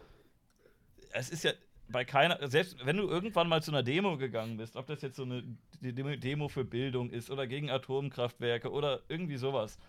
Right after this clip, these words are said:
da gibt's immer die ein oder andere Rede, die ein bisschen komisch ist, da hat auch immer der ein oder andere ein peinliches Schild und irgendwer macht vielleicht eine komische Aktion, das ist da halt immer.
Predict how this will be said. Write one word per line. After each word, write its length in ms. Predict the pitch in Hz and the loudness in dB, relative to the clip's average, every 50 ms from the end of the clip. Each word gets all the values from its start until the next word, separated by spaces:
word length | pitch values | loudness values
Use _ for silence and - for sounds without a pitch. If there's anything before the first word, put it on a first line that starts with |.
| - - - - - - _ _ _ _ | -20 -20 -20 -20 -20 -20 _ _ _ _
da 100 | - 104 | -10 -6
gibt's 240 | 113 151 147 - - | -4 -6 -6 -6 -4
immer 240 | - 156 165 180 160 | -2 0 0 2 2
die 120 | 147 143 | 4 4
ein 160 | - 139 151 | 4 6 6
oder 180 | 151 147 139 101 | 6 4 4 4
andere 320 | 135 143 139 127 127 117 | 4 2 0 -2 -2 -2
Rede, 240 | 120 151 180 190 180 | 2 2 2 2 2
die 120 | 156 165 | 0 0
ein 60 | 156 156 | 0 0
bisschen 280 | 156 156 - 160 156 | -2 -2 -2 -4 -4
komisch 360 | - - 160 160 156 156 151 | -2 0 0 2 2 0 0
ist, 180 | - 151 143 - | -2 -4 -4 -2
da 80 | 120 110 | -2 -2
hat 140 | 123 120 - | -2 -2 -2
auch 100 | 123 - - | -6 -6 -4
immer 220 | - 165 170 151 | -2 0 0 2
der 120 | 143 143 98 | 2 4 4
ein 120 | 135 139 | 2 2
oder 180 | 143 127 135 90 | 2 2 2 2
andere 300 | 120 131 139 135 123 127 | 0 0 -2 -2 -4 -4
ein 100 | 120 113 | -4 0
peinliches 480 | - 127 127 127 127 123 107 110 - | 2 2 2 2 0 -4 -6 -6 -6
Schild 380 | - - 165 180 190 196 190 185 | -4 0 2 4 4 4 2 0
und 180 | 139 135 123 - | -2 -4 -4 -6
irgendwer 720 | - 123 123 127 123 - 127 123 120 120 123 120 117 110 | -6 -6 -4 -6 -4 -2 0 2 4 4 4 4 2 2
macht 220 | 120 127 131 - - | 0 -2 -2 -2 -4
vielleicht 260 | - 123 120 120 - | -4 -4 -4 -4 -4
eine 60 | 123 - | -6 -4
komische 380 | - 131 139 143 139 - 113 | -2 -2 -2 -2 -2 -2 -2
Aktion, 420 | 117 117 - - - 123 135 180 196 | -4 -4 -6 -6 -4 -2 -2 -2 -2
das 120 | 147 - | -4 -6
ist 160 | - 151 - - | -6 -6 -2 -2
da 80 | 151 | 0
halt 160 | 139 127 120 | 0 0 0
immer. 340 | - 135 139 123 107 98 101 | -2 -2 -2 -2 -2 -2 -4